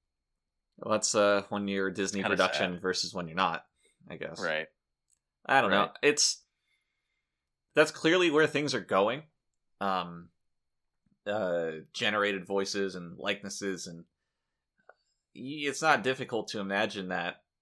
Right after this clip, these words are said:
Speaker 1: actors just become, uh, C G models, right?
Speaker 2: Mm-hmm.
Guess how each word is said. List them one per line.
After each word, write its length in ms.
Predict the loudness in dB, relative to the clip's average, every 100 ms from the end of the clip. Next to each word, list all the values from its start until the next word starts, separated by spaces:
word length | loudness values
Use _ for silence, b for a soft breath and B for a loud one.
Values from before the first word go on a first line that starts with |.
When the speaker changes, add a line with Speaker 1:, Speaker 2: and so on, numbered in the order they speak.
| _ _
Speaker 1:
actors 500 | 4 4 2 -4 -4
just 260 | -4 -4 -4
become, 580 | -10 -2 -2 -2 -8 -18 _ _ _ _ _ _ _ _ _ _ _ _
uh, 300 | -12 -10 -10 -10
C 500 | -10 -10 -8 -8 -8
G 160 | -8 -8
models, 680 | -2 0 0 -6 -12 -16 _ _ _ _ _ _ _ _
right? 240 | -4 -4
Speaker 2:
Mm-hmm. 120 | -4